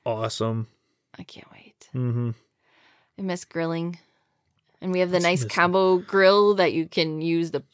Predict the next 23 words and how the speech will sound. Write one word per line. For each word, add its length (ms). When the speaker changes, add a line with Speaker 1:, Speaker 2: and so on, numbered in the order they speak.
Speaker 2:
propane 640
to 100
Speaker 1:
Or 20
Speaker 2:
light 220
Speaker 1:
the 80
Speaker 2:
the 80
Speaker 1:
charcoal. 640
Speaker 2:
charcoal, 40
Speaker 1:
Yeah. 160
Speaker 2:
which 140
makes 200
things 220
so 300
much 440
quicker, 640
and 460
you 140
can 160
still 220
have 340
tasty 640
charcoal 480
taste. 500